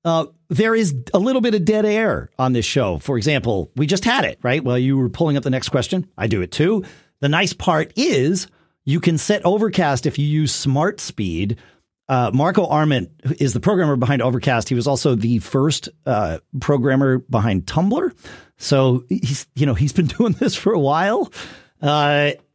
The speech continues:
he built this audio playback engine that is entirely overcasts, and Smart Speed will find those gaps and just shrink them.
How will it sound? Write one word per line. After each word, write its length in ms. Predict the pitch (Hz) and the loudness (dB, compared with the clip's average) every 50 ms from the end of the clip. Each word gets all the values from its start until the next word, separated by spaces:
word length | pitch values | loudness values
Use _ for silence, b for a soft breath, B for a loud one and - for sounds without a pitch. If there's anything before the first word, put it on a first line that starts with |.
| _ _ _ _ _ _ _ _ _ _ _ _ _ | _ _ _ _ _ _ _ _ _ _ _ _ _
he 720 | - - - - 185 214 214 202 202 202 190 185 196 196 - _ _ _ - 135 | -8 -6 -2 0 0 2 2 2 2 2 2 0 -2 -4 -8 _ _ _ -8 -4
built 340 | 101 123 185 226 240 262 - - | 0 0 2 2 0 -2 -2 -2
this 500 | 170 156 190 180 175 - - - - - _ _ _ - | 0 0 2 2 0 0 -2 -6 -8 -12 _ _ _ -4
audio 440 | 175 156 165 190 202 196 190 185 180 | -2 0 0 2 2 2 2 0 0
playback 600 | 123 - 180 185 175 175 165 156 135 127 - - | -2 -2 -2 0 0 2 2 0 0 0 -2 -2
engine 380 | 127 123 131 127 107 127 123 120 | -2 0 0 2 2 0 0 0
that 120 | 113 113 | 0 0
is 140 | 113 107 98 | -2 0 0
entirely 1000 | 123 117 117 - - 143 147 160 170 175 180 180 165 156 156 151 143 139 131 - _ _ _ _ _ _ _ - 180 - - 180 185 - | 0 -2 -2 -4 -4 -2 0 0 2 2 2 2 2 0 0 2 0 0 -2 -4 _ _ _ _ _ _ _ -20 -18 -14 -12 -12 -6 0
overcasts, 1000 | - 147 151 139 117 117 95 - 123 101 78 76 80 82 - - - - - - b b b b b b b b b - | 0 2 2 2 0 0 -2 0 0 0 0 0 -2 -4 -6 -8 -10 -12 -14 -14 b b b b b b b b b -2
and 420 | 143 147 147 147 143 139 139 143 - _ _ _ _ _ - | 0 2 2 2 2 2 0 0 -2 _ _ _ _ _ -10
Smart 420 | - - - 156 170 220 240 254 | -6 -2 0 2 2 2 0 0
Speed 520 | - - - 196 160 143 139 139 135 127 147 - | -4 -4 -2 0 0 2 2 2 0 0 -2 -2
will 240 | 139 135 147 147 139 | -2 0 0 0 0
find 500 | - - - 170 156 165 190 208 214 202 | -2 -2 -2 0 0 0 0 2 2 2
those 320 | 165 156 180 170 160 123 120 | 2 2 2 2 0 0 -2
gaps 680 | 113 101 147 147 151 160 131 85 85 - - - - _ - | -2 0 0 2 2 2 2 0 -2 -4 -8 -12 -10 _ -2
and 160 | 135 131 120 | 0 0 2
just 300 | 110 139 135 - - - - - | 2 0 0 -2 -4 -8 -12 -10
shrink 540 | - - - - 131 131 170 196 196 - | -8 -6 -6 -4 -2 0 0 0 0 -2
them. 360 | - 71 67 62 55 62 71 | -6 -8 -8 -8 -10 -12 -14